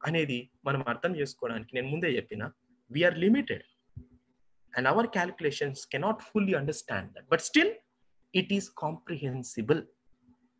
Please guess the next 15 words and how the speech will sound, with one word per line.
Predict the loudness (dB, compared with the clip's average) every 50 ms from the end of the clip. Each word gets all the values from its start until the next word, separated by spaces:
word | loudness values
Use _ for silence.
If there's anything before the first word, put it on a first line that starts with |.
| _ -20 -20 -20 -20 -20 _ -16
It | -14 -12
is | -12 -12 -12 -8 -6
comprehensible, | -6 -6 -6 -8 -12 -12 -12 -14 -16 -18 -20 -20 _ _ _ _ _ _ -2 0
right? | 0 -2 -4 -10 -20 _ _ _ _ _ _ _ _ _ _ 4 6
So | 6 6 6 2 -2 0 0
<clears throat> | 2 4 2 2 0 0 -6 _ _ _ _ _ _ _ _ _ _ _ _ _ _ _ _ _ -20 -16 -6 -2
ఆ | 0
రెండు | 2 6 6 6
విషయాలు | 6 4 4 6 6 6 8 6
ఏంది | 6 6 4
అని | 2 2
అంటే, | 2 0 0
ఒకటి | 0 0 0 -2 -2 -4 -8 -8 -12 _ -20 -20 _ _ -8
దేవుని | 2 6 10 10 10 10 8 4 2
స్వభావము | 0 0 2 2 2 2 2 -2 -2 0 0 0 -2 -6 -8 -12